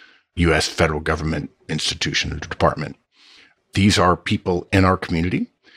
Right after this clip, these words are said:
that are doing this to benefit those folks who come to the M Conference and to strengthen your network because you'll get to know them in the two days you spend at the M Conference.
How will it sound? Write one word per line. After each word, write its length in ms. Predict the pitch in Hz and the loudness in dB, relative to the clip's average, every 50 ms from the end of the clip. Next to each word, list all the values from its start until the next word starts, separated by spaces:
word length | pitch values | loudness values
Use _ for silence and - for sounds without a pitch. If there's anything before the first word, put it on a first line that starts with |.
| - - - _ _ _ - | -20 -20 -20 _ _ _ -4
that 240 | - 80 80 78 | -2 0 2 2
are 220 | 80 80 80 80 82 | 2 2 0 0 -2
doing 380 | - - - 104 101 98 95 | -2 2 4 6 6 6 6
this 400 | 95 90 90 87 - - - - - _ _ _ _ - | 6 6 4 2 2 -2 -4 -6 -8 _ _ _ _ -4
to 80 | - 87 | -4 0
benefit 500 | 76 98 92 92 87 - - 92 - _ - | 2 4 4 4 2 2 0 -2 -2 _ -6
those 260 | 76 85 85 85 - | -2 0 2 2 0
folks 300 | - - 87 80 - - | 0 0 -2 -2 -2 -4
who 80 | - 78 | -6 -4
come 220 | - - 87 80 | -2 -2 -2 -2
to 60 | 80 | -2
the 100 | 78 80 | -2 0
M 100 | 82 85 | 0 0
Conference 540 | 82 - 104 95 101 - 123 123 - - - _ _ _ _ _ _ _ _ _ _ _ _ _ - | 2 2 2 2 2 0 -2 -4 -6 -10 -16 _ _ _ _ _ _ _ _ _ _ _ _ _ 0
and 240 | 95 90 85 85 82 | 2 2 4 4 2
to 280 | - 92 80 78 78 - _ | 2 0 0 0 -2 -8 _
strengthen 600 | - - - - 110 104 92 - 92 85 80 - _ _ | -8 -6 -2 2 2 2 2 2 2 0 0 -2 _ _
your 220 | - 82 90 104 104 | -2 2 4 6 6
network 480 | 101 104 - - - 85 78 73 _ _ _ _ - | 6 4 2 -2 -6 -10 -10 -10 _ _ _ _ -12
because 400 | - - 82 80 78 - - - _ - | -8 -4 -4 -4 -4 -6 -8 -12 _ -6
you'll 160 | - 87 85 | -2 -2 0
get 120 | 82 82 | 0 -2
to 100 | - - | -2 0
know 180 | 80 80 85 85 | 2 4 4 4
them 320 | 73 78 78 73 69 - - _ - | 2 0 -2 -4 -6 -8 -12 _ -8
in 100 | - 82 | -4 -2
the 80 | 76 78 | -2 -2
two 200 | 76 - - 82 | 0 0 -2 0
days 320 | 76 78 78 80 - - | 0 0 -2 -2 -4 -6
you 40 | - | -6
spend 520 | 73 - - - 76 71 76 73 67 - - _ _ _ _ _ _ - - | -6 -6 -4 -4 -2 -2 -2 -2 -6 -8 -10 _ _ _ _ _ _ -4 -4
at 140 | 78 - | -4 -2
the 100 | - 80 | -2 -2
M 80 | 76 - | -2 -2
Conference. 500 | - - - - - - - - - - | -4 -6 -6 -8 -10 -14 -16 -16 -16 -20